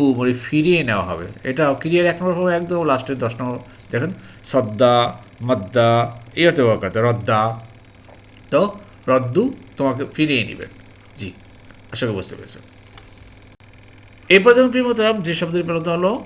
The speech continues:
একটু খেয়াল করেন এখানে কুল, এটা তো আপনি পারেন, ইম্পেরিটিভ। কলা মানে সে বলেছে, ইয়া কৌলু, সে বলে বা বলবে, আর কুল মানে বলো।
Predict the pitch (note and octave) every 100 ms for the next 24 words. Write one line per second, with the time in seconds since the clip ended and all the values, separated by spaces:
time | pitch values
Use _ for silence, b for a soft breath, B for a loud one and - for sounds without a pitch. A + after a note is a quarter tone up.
0 | - - - - G#3+ - G#3+ D#3+ A#2+ B2+
1 | E3+ C4 - - - - D3+ G3+ D#3+ E3
2 | - - B B B B B B B B
3 | B A3+ C#4 C4+ G3+ F#3 E3 C#3 A#2+ F2
4 | - C#3 C3+ C3 A2+ - D3+ D#3 D#3 D3
5 | C#3 B2 C3 A2 A#2+ A#2 C#3+ C3+ C3 B2+
6 | A#2+ G#2+ C#3+ C#3+ C#3+ C3+ G2+ G2+ G#2 G2
7 | F#2+ D3 A#2+ E2+ F2 G2+ - F#3 E3+ D3+
8 | G#3 G3